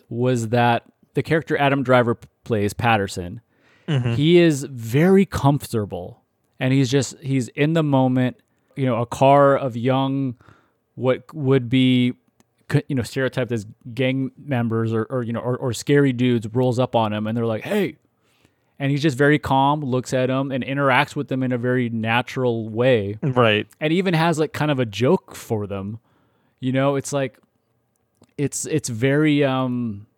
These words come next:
Speaker 1: it's, it's how I, I wish I could act,
Speaker 2: Yeah.
Speaker 1: you know?
Speaker 2: Sure,
Speaker 1: It's,
Speaker 2: yeah.
Speaker 1: it's very endearing. Um, and so ultimately, like, I, I really enjoy a lot of the ideas of the movie. I just didn't necessarily enjoy my experience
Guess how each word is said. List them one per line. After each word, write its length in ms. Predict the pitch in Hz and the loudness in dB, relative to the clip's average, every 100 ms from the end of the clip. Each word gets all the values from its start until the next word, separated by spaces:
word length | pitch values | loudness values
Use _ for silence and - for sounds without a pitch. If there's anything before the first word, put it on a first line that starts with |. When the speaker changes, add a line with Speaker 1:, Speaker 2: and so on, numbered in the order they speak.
| _ _ _ - | _ _ _ -8
Speaker 1:
it's, 180 | 131 - | -8 -6
it's 160 | 170 - | -8 -4
how 260 | 180 196 - | 0 2 2
I, 200 | 151 165 - | 2 2 0
I 180 | 135 180 | 2 2
wish 300 | 151 120 - | 2 0 -4
I 320 | 123 110 107 - _ _ | -4 -4 -6 -10 _ _
could 180 | - 117 | -6 -6
act, 300 | - 101 - 139 | -8 -12 -10 -2
Speaker 2:
Yeah. 180 | 120 95 | -2 -2
Speaker 1:
you 120 | 123 | -4
know? 260 | 123 120 123 _ | -2 -4 -6 _
Speaker 2:
Sure, 340 | - 165 117 113 | -4 2 2 4
Speaker 1:
It's, 100 | 123 | 4
Speaker 2:
yeah. 200 | 120 - 139 - | 2 0 -10 -10
Speaker 1:
it's 140 | 139 | -4
very 300 | 127 170 180 | 2 4 4
endearing. 640 | 151 123 123 139 110 101 98 _ _ _ - _ _ _ _ | 2 0 0 0 -2 -6 -12 _ _ _ -20 _ _ _ _
Um, 440 | 135 135 135 123 - _ _ _ - | 2 6 6 2 -2 _ _ _ -4
and 160 | 147 | 0
so 120 | - 180 | 2 4
ultimately, 580 | 175 226 285 240 160 139 | 4 4 2 2 2 2
like, 280 | 127 120 - | 2 0 -2
I, 180 | 123 135 - - | -2 -2 -6 -10
I 180 | 131 135 | -2 0
really 500 | 131 117 147 196 175 | 0 0 2 4 4
enjoy 520 | 143 113 127 135 131 131 | 2 0 2 2 2 -2
a 100 | 120 | -6
lot 480 | 113 113 117 135 - | -4 0 2 2 0
of 180 | 139 113 | -6 -2
the 180 | 120 131 | -2 0
ideas 540 | 117 110 110 120 107 | 0 0 0 2 0
of 160 | 110 98 | -2 -4
the 80 | |
movie. 340 | 98 98 98 - | -4 -4 -4 -4
I 120 | 127 | 0
just 160 | 135 - | 0 2
didn't 260 | 160 151 | 0 0
necessarily 360 | 147 - 135 131 | -4 0 0 0
enjoy 400 | 127 135 127 127 | -2 2 2 4
my 160 | 117 | 2
experience 920 | 113 117 - - 123 127 123 113 - | -2 -4 -10 -6 -2 0 -2 -4 -10